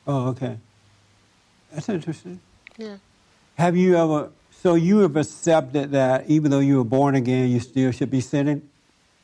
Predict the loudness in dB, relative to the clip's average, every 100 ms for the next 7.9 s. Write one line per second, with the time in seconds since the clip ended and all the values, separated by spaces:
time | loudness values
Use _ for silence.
0 | _ -12 -8 -8 -10 -12 -10 -10 -12 -12
1 | -10 -8 -10 -10 -10 -10 -8 -6 0 2
2 | 2 2 0 2 2 2 0 -2 -2 -2
3 | -4 -8 -8 -14 -10 -8 -6 -8 -10 -16
4 | -14 -16 -10 -8 -8 -12 -6 -2 -2 -4
5 | -10 -18 -20 -20 -14 -10 -8 -4 -6 -6
6 | -14 -14 -14 -18 -12 -12 -12 -12 -12 -12
7 | -10 -10 -8 -14 -8 -8 -8 -14 -16